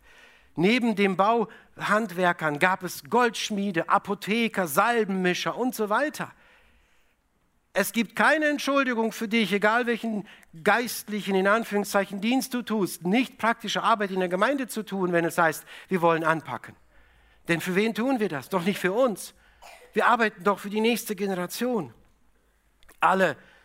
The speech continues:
sollten mitarbeiten. Warum? Einmal konnte so die Sache sehr schnell vorangehen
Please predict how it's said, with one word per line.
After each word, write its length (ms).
sollten 420
mitarbeiten. 680
Warum? 380
Einmal 420
konnte 400
so 160
die 120
Sache 340
sehr 320
schnell 400
vorangehen 680